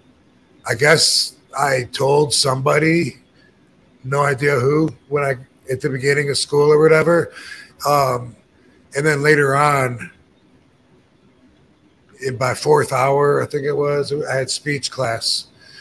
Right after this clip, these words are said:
and, uh, Dango and I were giving a presentation on wrestling.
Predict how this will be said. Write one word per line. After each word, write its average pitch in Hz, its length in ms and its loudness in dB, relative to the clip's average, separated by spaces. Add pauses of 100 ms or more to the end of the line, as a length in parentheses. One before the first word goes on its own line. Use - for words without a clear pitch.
(560)
and, 117 340 -4
uh, 110 360 -2 (320)
Dango 143 460 2
and 135 140 0
I 131 220 0
were 123 180 -4
giving 127 360 -4
a 117 60 -8
presentation 127 1080 -4
on 117 200 -6
wrestling. 151 480 2